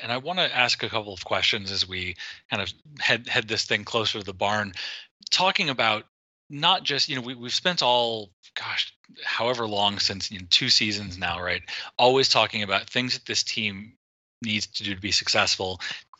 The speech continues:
things that this team does to kind of drive us nuts. And so I wanna talk about, you know,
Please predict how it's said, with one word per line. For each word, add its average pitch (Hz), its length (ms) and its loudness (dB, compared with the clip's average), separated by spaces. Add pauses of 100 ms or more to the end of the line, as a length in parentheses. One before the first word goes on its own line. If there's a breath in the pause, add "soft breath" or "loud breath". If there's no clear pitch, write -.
(180)
things 120 200 2
that 117 120 -8
this 110 160 0
team 113 220 -2
does 95 240 0
to - 100 -2
kind 107 160 -2
of 95 60 -6
drive 95 260 0
us - 120 -4
nuts. 92 380 -2 (400 loud breath)
And 127 180 2
so 135 240 4
I 135 120 -2
wanna 202 260 -6
talk 135 280 -4
about, 98 360 -2 (320)
you 120 80 -8
know, 107 180 -8